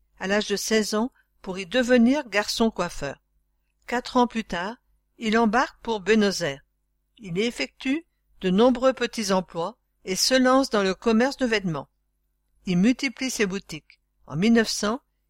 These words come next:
il est un homme établi et ouvre un grand magasin spécialisé en produits de luxe français,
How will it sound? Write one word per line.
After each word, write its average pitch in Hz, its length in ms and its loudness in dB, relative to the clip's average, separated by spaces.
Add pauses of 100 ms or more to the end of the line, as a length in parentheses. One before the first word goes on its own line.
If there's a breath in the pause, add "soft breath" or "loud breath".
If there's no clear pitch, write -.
il 190 160 -4
est 202 80 2
un 190 180 2
homme 185 220 2
établi 226 640 -2 (240)
et 214 180 0
ouvre 254 280 -2
un 185 120 0
grand 196 260 0
magasin 214 540 0
spécialisé 233 760 -2
en 220 100 2
produits 208 400 -4
de 185 100 0
luxe 180 320 -6
français, 220 580 -4